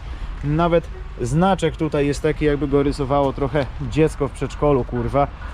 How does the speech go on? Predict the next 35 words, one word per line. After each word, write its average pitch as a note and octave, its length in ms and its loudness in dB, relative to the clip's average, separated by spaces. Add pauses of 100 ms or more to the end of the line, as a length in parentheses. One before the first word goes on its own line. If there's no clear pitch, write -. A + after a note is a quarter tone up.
(120)
Także C#3 340 2 (260)
jeśli D#3 320 0
chcecie F3+ 320 0
być D#3 140 0
bardzo D#3+ 340 2
dziecinni D#3 480 0
jeżdżąc D3 340 2
samochodem, D#3 640 0 (340)
to C3+ 80 -2
to D#3+ 120 4
jest D#3 140 4
idealny D3+ 460 2
samochód, D3 400 0
żeby C3 180 2
poczuć C#3 340 -2
się - 140 2
jak C3 120 2
dziecko, C3 340 0
co D#4 140 -2
nie E4+ 120 2
jest A#3+ 200 4
wcale G3+ 220 2
takie F3+ 300 -2
złe, F3 220 2
bo E3 140 2
ile D#3+ 140 4
można D#3+ 280 0
być D3+ 120 -2
starym D#3 320 0
jebanym, D3+ 400 2
rządzącym D3+ 460 0
zgredem C#3+ 420 2
takim C#3 260 -4
jak C3 140 -2
ja. G2+ 160 -2